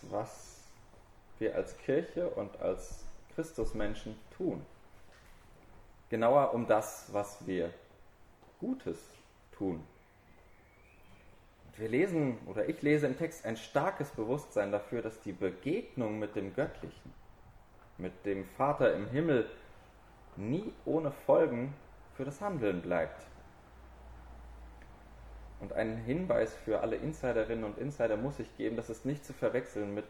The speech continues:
dem, was wir Werkgerechtigkeit nennen. Damit hat der Text, äh, nichts zu tun, man kann ihn so missverstehen, aber darum geht es nicht, sich irgendetwas zu erarbeiten.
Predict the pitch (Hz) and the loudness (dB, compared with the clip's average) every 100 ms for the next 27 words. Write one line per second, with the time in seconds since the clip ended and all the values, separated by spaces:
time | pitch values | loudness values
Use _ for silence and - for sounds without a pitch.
0 | - 110 113 107 101 - 98 92 95 120 | -4 -2 0 0 -2 -2 0 2 2 2
1 | - - 104 95 90 95 - - 80 - | -2 -8 -4 -4 -4 -12 -12 -6 -8 -6
2 | 82 80 80 92 127 135 127 98 - 117 | -6 -6 -2 0 0 -2 0 0 0 -2
3 | - - - - - - - 90 92 120 | -2 -12 -14 -18 -14 -12 0 2 2 0
4 | - - 98 - 175 196 117 101 - 147 | -4 -10 -8 2 2 4 0 -2 0 0
5 | 131 117 101 113 - - 113 - 107 101 | 0 -2 -2 -2 -4 -6 -8 -2 -2 -2
6 | 95 104 110 113 107 113 95 - 76 - | -4 0 2 0 -2 -4 -4 -10 -12 -12
7 | - - - - - - - - - - | -20 -20 -20 -20 -20 -20 -20 -20 -14 0
8 | 113 120 - 104 98 - 104 - 82 - | 2 2 0 0 -2 -2 -4 0 -2 0
9 | 95 92 85 - | 2 2 0 -4